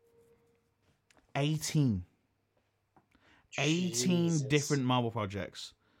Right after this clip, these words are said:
Speaker 1: And we're, it's gonna be at least another three, four more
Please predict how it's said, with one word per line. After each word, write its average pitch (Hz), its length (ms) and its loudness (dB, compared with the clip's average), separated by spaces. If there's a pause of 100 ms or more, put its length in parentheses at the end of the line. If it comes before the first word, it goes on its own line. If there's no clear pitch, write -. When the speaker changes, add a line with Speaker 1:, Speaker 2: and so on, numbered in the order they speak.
(280)
Speaker 1:
And 135 260 2
we're, 143 240 2
it's 131 320 -2
gonna 143 220 2
be 131 320 0
at 127 120 -2
least 147 300 0
another 127 760 2 (160)
three, 160 720 -4
four 160 360 2
more 156 360 2